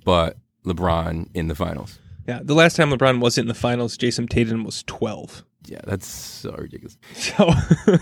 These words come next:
Speaker 2: that's, that's crazy.
Speaker 1: Uh, it's so crazy. Yeah, it's so crazy. And then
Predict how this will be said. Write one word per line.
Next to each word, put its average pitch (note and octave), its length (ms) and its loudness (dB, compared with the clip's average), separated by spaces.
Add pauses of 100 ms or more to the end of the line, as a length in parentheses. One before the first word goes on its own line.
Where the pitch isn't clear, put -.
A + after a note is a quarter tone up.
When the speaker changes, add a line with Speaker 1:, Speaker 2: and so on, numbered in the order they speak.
(100)
Speaker 2:
that's, - 340 0
that's D#3 220 -2
crazy. - 440 -4 (300)
Speaker 1:
Uh, E2+ 240 -8
it's A2+ 160 0
so G#2 180 2
crazy. E2 640 -10 (140)
Yeah, A2 420 6
it's C3 200 6
so B2 140 6
crazy. F#2 360 0
And C3+ 80 4
then E3 160 0